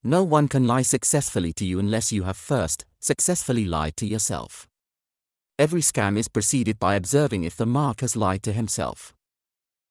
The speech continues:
Without this first step having taken place, the sting cannot be successfully staged. So, honesty is the first,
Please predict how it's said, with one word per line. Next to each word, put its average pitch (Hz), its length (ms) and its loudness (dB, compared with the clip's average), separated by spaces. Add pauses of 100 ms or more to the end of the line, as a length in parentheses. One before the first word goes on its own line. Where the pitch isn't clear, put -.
(160)
Without 151 360 4
this 151 200 2
first 147 340 4
step - 320 0
having 113 300 0
taken 117 360 0
place, 78 420 -2 (240)
the - 100 2
sting 170 300 2
cannot 139 340 0
be 107 80 -2
successfully 101 720 0
staged. - 560 -2 (920)
So, 87 340 4 (180)
honesty 143 400 4
is 104 100 2
the 92 100 -4
first, - 520 0